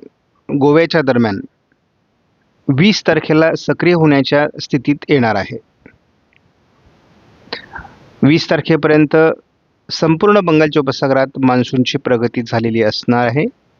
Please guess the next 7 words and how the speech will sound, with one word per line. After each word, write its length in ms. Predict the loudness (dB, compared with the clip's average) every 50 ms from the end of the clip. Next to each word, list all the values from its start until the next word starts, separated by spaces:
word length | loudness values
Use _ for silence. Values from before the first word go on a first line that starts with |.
| _ _ _ _ _ _ _ _ _ _ _ _ _ _ _ -20 -20 -20 -20 -20 -20 -20 -20 -20 -20 -20 -20 -20 -10 _ -2
महाराष्ट्रातही 680 | 0 0 0 0 -2 -2 -2 -2 -2 0 0 0 0
पावसाळी 400 | 0 0 0 0 0 0 0 0
वातावरण 300 | 0 0 0 0 0 0 0 0
कायम 280 | 0 0 2 2 0
राहील. 260 | 0 -2 -4 -6 -2 -2
दक्षिण 360 | -2 -2 0 0 0 2 2
कोकणात 360 | 2 0 -2 0 0 -2 -2